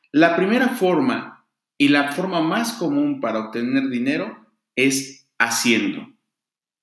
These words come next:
Este hacer significa poner a disposición de otro nuestro talento, nuestras capacidades,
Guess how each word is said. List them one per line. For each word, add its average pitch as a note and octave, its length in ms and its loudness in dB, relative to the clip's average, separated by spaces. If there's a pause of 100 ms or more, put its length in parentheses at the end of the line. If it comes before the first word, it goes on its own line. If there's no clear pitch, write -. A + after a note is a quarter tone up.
(880)
Este - 320 4
hacer - 800 0
significa C#3+ 1160 0 (320)
poner E3 300 4
a A3+ 80 2
disposición F3 800 -2
de D3 100 2
otro C3+ 680 -4 (400)
nuestro B2+ 340 -2
talento, C#3+ 880 -2 (580)
nuestras A#2+ 300 -6
capacidades, B2 1160 -4